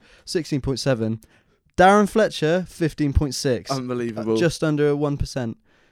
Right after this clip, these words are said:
Speaker 1: You know, and this, you know, the stats don't lie. <laughs> He's gonna have a crazy season, probably score about a goal,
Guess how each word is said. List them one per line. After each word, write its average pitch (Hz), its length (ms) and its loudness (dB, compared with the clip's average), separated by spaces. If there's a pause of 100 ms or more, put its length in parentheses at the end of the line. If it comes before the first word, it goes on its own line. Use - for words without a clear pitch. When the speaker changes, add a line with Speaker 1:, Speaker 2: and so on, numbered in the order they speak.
(240)
Speaker 1:
You 147 120 -2
know, 175 260 2 (220)
and 151 180 0
this, 185 180 -2 (540)
you 165 100 -2
know, 139 100 -2
the 127 80 -6
stats 202 320 -4
don't 139 180 0
lie. 120 280 0 (100)
<laughs> - 100 -20
He's 180 220 -2
gonna 151 140 -2
have 131 100 -4
a 127 40 -4
crazy 165 580 -6
season, 107 500 -10 (300)
probably 147 240 -4
score 131 200 -6
about 120 200 -4
a 120 60 -8
goal, 139 440 0